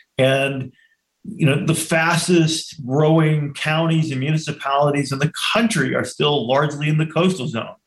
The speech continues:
Places like Horry County, South Carolina, Charleston, you know, Wilmington area, everybody's flocking to those places.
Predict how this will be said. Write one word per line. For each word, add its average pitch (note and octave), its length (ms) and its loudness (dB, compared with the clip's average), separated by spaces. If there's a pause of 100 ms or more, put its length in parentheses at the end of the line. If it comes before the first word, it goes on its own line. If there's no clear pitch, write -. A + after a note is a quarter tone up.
(400)
Places C#3+ 320 0
like C#3+ 180 2
Horry D#3 320 2
County, D3+ 260 0
South D3 360 -2
Carolina, C#3 600 0
Charleston, C3+ 640 -2
you A#2 60 -4
know, C3 400 2
Wilmington D3 560 0
area, B2 400 -2
everybody's D#3+ 540 0
flocking B2 580 -4
to - 100 -2
those - 300 0
places. - 540 -4